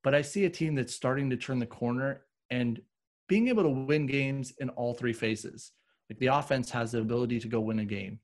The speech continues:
The defense has the ability to go win the game. And as we've saw special teams, both kicking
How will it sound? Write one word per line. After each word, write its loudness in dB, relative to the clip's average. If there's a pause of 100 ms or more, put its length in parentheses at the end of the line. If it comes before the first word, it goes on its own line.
(280)
The -4
defense 0
has -4
the 0
ability 0
to -2
go -2
win -2
the -4
game. -6 (420)
And 2
as -2
we've 0 (280)
saw 2
special -2
teams, -2 (360)
both 2 (1120)
kicking 2